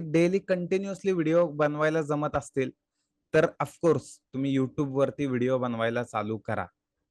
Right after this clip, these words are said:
YouTube तुमच्यासाठीच आहे. त्याच्यासोबतच जर तुम्हाला चांगलं लिहिता येत असेल, तुम्हाला एखाद्या गोष्टीमध्ये आवड असेल, त्यावरती लिखाण काम थोडंफार जमत असेल,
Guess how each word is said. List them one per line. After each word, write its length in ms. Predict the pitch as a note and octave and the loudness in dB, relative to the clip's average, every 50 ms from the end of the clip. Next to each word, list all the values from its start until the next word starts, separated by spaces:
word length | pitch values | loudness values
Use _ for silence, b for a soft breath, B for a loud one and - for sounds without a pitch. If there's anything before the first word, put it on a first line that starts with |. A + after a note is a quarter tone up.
| _ _ _ _ - | _ _ _ _ -2
YouTube 320 | A#2 A#2+ A#2+ A#2+ D3+ D3+ D3 - | 0 0 2 2 2 0 0 2
तुमच्यासाठीच 680 | C3 C3 B2 A#2 C#3+ C#3 - C#3 C3 A#2+ C3+ B2+ A2+ | 2 2 4 4 4 2 2 2 0 0 0 0 0
आहे. 220 | A#2+ G2 F2+ F#2 F2 - _ _ _ _ _ _ _ _ _ _ _ _ | -2 -4 -6 -8 -12 -14 _ _ _ _ _ _ _ _ _ _ _ _
त्याच्यासोबतच 760 | D#3+ D#3 - F#3 F3+ - G3 F3 D#3 D#3 - C3 A2 - - - _ _ _ A#2 | 4 6 6 4 4 6 6 6 8 6 6 6 2 2 0 -8 _ _ _ -4
जर 240 | G#2+ A#2+ C#3 D3+ D3+ - - | 4 6 8 8 6 6 2
तुम्हाला 400 | D3 C3+ A#2+ A2 G#2 G2+ G2 F#2+ - _ _ _ _ _ _ _ | 0 2 2 2 2 0 -4 -6 -10 _ _ _ _ _ _ _
चांगलं 320 | - B2 A#2+ B2 B2+ C#3 C#3 | -4 -2 0 4 6 6 6
लिहिता 380 | C3 B2 A#2+ A#2 - - C#3 | 6 2 0 -2 0 4 4
येत 180 | C#3 C3 A2+ C3+ | 4 4 4 0
असेल, 360 | A#2 - - - G#2+ F#2+ F#2 | -4 -4 -4 -8 -10 -10 -10
तुम्हाला 1000 | F#2+ _ _ _ _ _ _ _ _ _ _ _ _ _ A2+ G#2+ A2+ A#2+ B2 B2 | -14 _ _ _ _ _ _ _ _ _ _ _ _ _ -6 -2 0 4 4 4
एखाद्या 280 | A2+ - C3 B2 B2+ A#2+ | 4 4 4 4 4 4
गोष्टीमध्ये 580 | A#2+ A#2+ A2 - - C3 B2 B2+ B2 A#2+ C3 | 2 0 -4 -4 -4 -4 -4 -2 0 0 2
आवड 300 | B2 A#2 A#2 A#2 A#2 A#2 | 2 4 4 4 4 2
असेल, 300 | A2 - - - G#2 G2 - - _ _ _ _ _ _ | 0 -2 -4 -8 -8 -8 -10 -14 _ _ _ _ _ _
त्यावरती 400 | C3 C3+ C#3+ D3+ C#3+ D#3+ F#3 F3+ | 2 2 2 2 0 -2 -2 -2
लिखाण 340 | D#3+ C3+ - - D#3+ E3 E3 | -2 -4 -4 -6 -6 -6 -4
काम 260 | E3 E3+ E3 E3+ E3+ D#3+ | -2 -2 -2 0 0 0
थोडंफार 420 | D#3 D#3 D3 C#3+ D3 D#3+ D3+ D3 | 2 2 2 2 2 0 0 0
जमत 340 | C3+ C#3+ C#3+ C#3 C3 A#2+ G#2+ | 2 0 0 0 0 0 -2
असेल, 320 | A#2 G#2 - - A2 G2+ | -2 -4 -4 -6 -8 -8